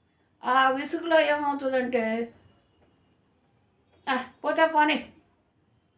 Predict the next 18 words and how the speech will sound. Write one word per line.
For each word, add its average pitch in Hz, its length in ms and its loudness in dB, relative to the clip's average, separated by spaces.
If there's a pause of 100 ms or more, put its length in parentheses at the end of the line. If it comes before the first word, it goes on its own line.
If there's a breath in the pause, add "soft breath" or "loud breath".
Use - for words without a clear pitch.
(420)
ఉంటే 277 200 -4
ఉంటుందో 285 320 -6
లేకపోతే 269 340 -4
లేదు, 269 300 -4 (1000)
ఇది 226 100 -4
అవసరం 285 440 0
లేదు," 254 280 0 (640)
ఇలాంటి 269 340 -2
మాటలు 220 360 -4
వస్తాయి. - 300 -10 (1600 soft breath)
అలాంటి 294 360 0
మాటలు 277 400 -4
వచ్చేసరికి 240 920 -6 (880)
అవతల 247 360 -4
వాళ్ళకి 226 640 -4
కొంచెం 202 340 -10
కష్టం 202 320 -12
అనిపిస్తుంది. 175 600 -14